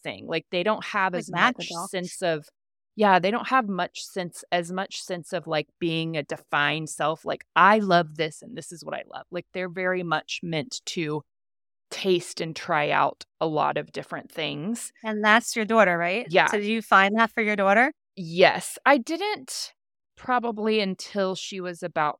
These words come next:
Speaker 1: two or so when she could talk and walk and get around and was, like, interested in things. And it is, it is really nuts. Like, we had a good month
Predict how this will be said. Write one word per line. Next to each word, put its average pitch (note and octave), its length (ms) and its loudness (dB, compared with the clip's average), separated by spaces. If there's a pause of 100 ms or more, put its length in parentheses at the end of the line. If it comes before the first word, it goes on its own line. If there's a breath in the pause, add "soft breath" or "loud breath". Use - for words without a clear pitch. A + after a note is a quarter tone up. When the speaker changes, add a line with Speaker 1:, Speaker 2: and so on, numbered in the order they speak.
(120)
Speaker 1:
two E3 400 -8
or A3+ 160 -2
so C#4 440 0
when G#3+ 220 -2
she - 180 -10
could D#3 200 -10
talk C#4 460 0 (100)
and E3 260 -6 (460)
walk G#3 340 6
and F3+ 160 -4
get F3+ 100 2
around F3 440 2
and E3+ 140 -4
was, D3+ 160 -8
like, D3 280 0
interested G#3+ 680 -6
in A#3+ 180 -2
things. C#4 580 -6 (420)
And F#3+ 340 0
it G#3 140 4
is, F3+ 340 0 (300)
it B3 100 4
is F3+ 220 2
really E3 440 2
nuts. - 340 -4
Like, F3 160 -4
we A3 160 -4
had F#3+ 260 0
a E3 60 -2
good D#3+ 520 -2 (460)
month D#3+ 580 -4